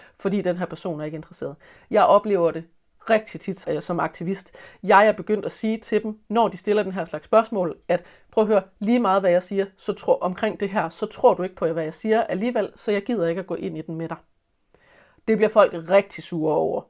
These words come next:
fordi det er rigtig provokerende at få at vide, at man ikke tror på no-, på, hvad folk siger, <laughs> når at man står der og lader som om, at man tror på, hvad folk siger, for at prøve på at få dem ned med nakken. Det er herskerteknikker.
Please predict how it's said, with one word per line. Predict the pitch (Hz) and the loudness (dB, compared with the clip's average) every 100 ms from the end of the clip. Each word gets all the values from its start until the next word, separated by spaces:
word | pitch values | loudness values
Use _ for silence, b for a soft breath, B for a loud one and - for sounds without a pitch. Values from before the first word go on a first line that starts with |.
| _ | _
fordi | - 180 190 | -6 -4 -4
det | - 180 | -2 -2
er | 160 | 0
rigtig | 202 208 190 | -2 -2 -6
provokerende | 170 147 190 147 | -6 0 2 0
at | 151 | -2
få | 165 | -6
at | 151 | -2
vide, | 175 190 | -2 0
at | 165 165 | -2 -4
man | 165 | -6
ikke | 180 | -6
tror | - 190 | 0 2
på | 170 170 | 2 -2
no-, | 160 - | -6 -6
på, | - 170 | -2 -2
hvad | 165 | -2
folk | - 180 - | -2 -2 -2
siger, | 208 240 240 | -2 0 2
<laughs> | 196 | 2
når | 170 160 | 2 2
at | 160 170 | 0 0
man | 185 | -2
står | - 226 185 | 4 6 8
der | 175 | 8
og | 156 | 4
lader | 175 202 151 | 4 4 4
som | - 156 | 2 -2
om, | 165 156 | 0 -2
at | 147 | -6
man | 156 | -6
tror | - 165 | 2 0
på, | - | 2
hvad | 147 | -4
folk | 156 170 - | 0 0 0
siger, | - 180 | -4 -2
for | 180 208 160 | 0 2 2
at | 151 151 | 2 -2
prøve | - 170 | 0 0
på | 160 | -2
at | |
få | - 156 | -4 -8
dem | 156 | -8
ned | 151 | -10
med | 156 | -10
nakken. | 143 151 160 b b b b b b - | -12 -12 -18 b b b b b b -8
Det | - - | -6 2
er | 202 208 214 _ _ | 6 6 2 _ _
herskerteknikker. | 220 233 233 - 202 202 202 | 6 6 4 -8 -6 -4 -4